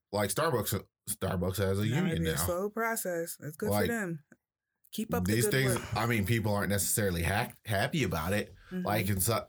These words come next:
Speaker 1: like, the ones that I keep track of are the ones inside the video game industry, and, like, almost every single year there is a conversation at, um, G D C about th-,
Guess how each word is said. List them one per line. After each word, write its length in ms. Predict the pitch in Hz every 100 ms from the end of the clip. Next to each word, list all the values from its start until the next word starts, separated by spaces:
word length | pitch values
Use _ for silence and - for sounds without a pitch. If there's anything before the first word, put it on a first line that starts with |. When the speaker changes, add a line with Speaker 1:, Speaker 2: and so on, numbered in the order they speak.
| _
Speaker 1:
like, 220 | 95 107
the 60 | 98
ones 180 | 104 107
that 100 | 101
I 60 | 95
keep 220 | 104 -
track 260 | 98 131
of 140 | 123 104
are 80 | 92
the 60 |
ones 240 | 90 95 92
inside 140 | 104
the 40 | 85
video 240 | 95 127
game 220 | 90 85
industry, 460 | 85 82 - 95 90
and, 320 | 73 90 82 - -
like, 300 | 92 82 - - - - - _ _
almost 460 | 107 104 110 107 - -
every 460 | 104 101 107 110 110
single 520 | - 120 117 110 110
year 760 | 110 107 117 131 147 160 202 208 - _ _ _ _ _ _ _ -
there 140 | 110
is 120 | 131
a 40 | 123
conversation 800 | 131 123 131 127 123 139 151 135
at, 220 | 135 110
um, 640 | 117 135 143 143 143 151 - _ _ _ _ _ _ _ _ - _ _ -
G 160 | 104 131
D 100 | 143
C 220 | - 151
about 440 | 131 131 143 127 - 107
th-, 140 | 117